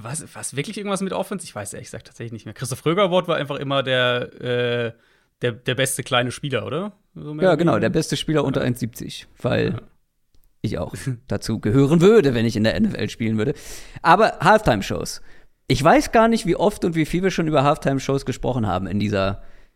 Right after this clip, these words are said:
Speaker 2: in diesem
Speaker 1: Nicht
Speaker 2: Format, aber das
Speaker 1: so
Speaker 2: ist
Speaker 1: oft,
Speaker 2: ein
Speaker 1: oder?
Speaker 2: sehr,
Speaker 1: Glaub ich.
Speaker 2: ich, was?
Speaker 1: Nicht so oft, oder?
Speaker 2: Nee, nee, nee,
Speaker 1: Glaub ich.
Speaker 2: nee, nee, nee.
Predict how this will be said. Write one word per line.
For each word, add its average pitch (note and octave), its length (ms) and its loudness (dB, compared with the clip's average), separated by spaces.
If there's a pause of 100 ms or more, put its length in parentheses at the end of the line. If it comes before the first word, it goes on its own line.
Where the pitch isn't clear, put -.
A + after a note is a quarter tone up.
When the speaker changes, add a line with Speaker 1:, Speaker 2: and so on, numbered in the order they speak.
(240)
Speaker 2:
in - 80 -6
diesem A2 200 2
Speaker 1:
Nicht G#2 80 -2
Speaker 2:
Format, F#2 460 0
aber C3+ 160 0
das B2+ 80 -6
Speaker 1:
so - 60 -8
Speaker 2:
ist F#3+ 60 2
Speaker 1:
oft, - 200 -6
Speaker 2:
ein E3+ 120 0
Speaker 1:
oder? G#3 160 -2
Speaker 2:
sehr, F#3 480 -4
Speaker 1:
Glaub A3+ 60 -12
ich. - 260 -18
Speaker 2:
ich, - 220 -18 (240)
was? - 280 0 (460)
Speaker 1:
Nicht D3+ 240 -4
so A#3 260 -6
oft, A2 220 -8
oder? C3+ 220 -6
Speaker 2:
Nee, A#3 400 2
nee, A3 120 0
nee, G#3+ 180 0
Speaker 1:
Glaub G#3+ 200 -2
ich. C#3 60 0
Speaker 2:
nee, F3 140 0
nee, F#3 80 -2
nee. F3 280 -2